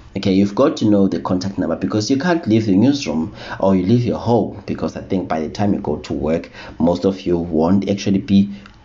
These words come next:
in the newsroom. You will be working from home or whatever, um, location where you can work, like environment where you can work,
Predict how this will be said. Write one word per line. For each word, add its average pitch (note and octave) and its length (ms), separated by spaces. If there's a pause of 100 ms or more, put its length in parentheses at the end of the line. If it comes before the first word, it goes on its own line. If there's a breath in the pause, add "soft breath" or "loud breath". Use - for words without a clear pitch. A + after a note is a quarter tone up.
(120)
in D#3+ 180
the A#2 60
newsroom. F2+ 600
You F#2+ 100
will E2+ 180
be - 120
working E2+ 340
from D#2+ 220
home B2+ 340
or E2+ 80
whatever, F#2+ 640 (380 loud breath)
um, D#2+ 340
location E2+ 840
where D#2 580 (320 loud breath)
you E2+ 220
can E2 260
work, E2 300
like D#2+ 140
environment D#2 560
where D#2 140
you D2+ 100
can D2+ 300
work, F#2+ 340